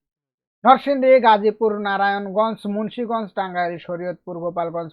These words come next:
ফরিদপুর, পাবনা, রাজশাহী, বগুড়া, চাঁপাইনবাবগঞ্জ, রংপুর, দিনাজপুর, ঠাকুরগাঁ, গাইবান্ধা, কুড়িগ্রাম, নীলফামারী, বরিশাল, পটুয়াখালী, ভোলা, বরগুনা, ঝালকাঠি, ফিরোজপুর, সিলেট,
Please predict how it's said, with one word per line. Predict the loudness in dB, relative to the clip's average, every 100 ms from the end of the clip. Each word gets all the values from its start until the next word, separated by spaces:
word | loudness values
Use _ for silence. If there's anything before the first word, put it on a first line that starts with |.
| -10
ফরিদপুর, | -8 -8 -10 -14
পাবনা, | -8 -8 -6 -8
রাজশাহী, | -8 -12 _ -4 -2
বগুড়া, | -2 -6 -10 -14 -16 _ _ _ _ _ _ _ -8
চাঁপাইনবাবগঞ্জ, | -6 -4 -2 -2 -2 -2 -2 -4
রংপুর, | -4 -4 -4 -4 -4
দিনাজপুর, | -4 -10 -8 -10 -10 -14 -12
ঠাকুরগাঁ, | -12 -12 -12 -10 -8
গাইবান্ধা, | -6 -6 -10 -8 -8 -8
কুড়িগ্রাম, | -10 -10 -10 -8 -8
নীলফামারী, | -8 -12 -12 -10 -8 -6 -6
বরিশাল, | -6 -8 -8 -8 -8
পটুয়াখালী, | -8 -6 -6 -2 0 0 _ _ _ -16
ভোলা, | -6 0 0
বরগুনা, | 2 0 0 -6 -6 -6
ঝালকাঠি, | -4 -6 -6 -2 -2 -2 -8
ফিরোজপুর, | -6 -6 -8 -10 -16
সিলেট, | -16 -10 2 2